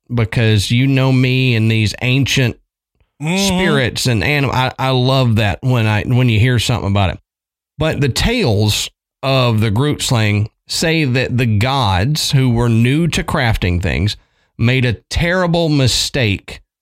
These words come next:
Speaker 1: in the Groot slang's creation, and they gave it tremendous, tremendous strength, cunning, and intellect.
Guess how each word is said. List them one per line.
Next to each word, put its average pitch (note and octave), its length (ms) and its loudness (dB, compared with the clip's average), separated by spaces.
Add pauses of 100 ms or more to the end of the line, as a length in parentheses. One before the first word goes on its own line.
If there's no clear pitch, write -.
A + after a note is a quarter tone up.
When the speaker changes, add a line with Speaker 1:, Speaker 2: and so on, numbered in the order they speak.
(100)
Speaker 1:
in C3 120 0
the A#2 100 2
Groot A2 300 0
slang's A2 340 0
creation, D3+ 680 -2 (360)
and A2+ 100 0
they A#2+ 140 2
gave A#2+ 200 0
it - 120 -6
tremendous, C#3+ 800 0 (240)
tremendous D#3 460 0
strength, - 680 -2 (360)
cunning, C3+ 600 0
and G#2+ 220 -2
intellect. A2+ 680 -2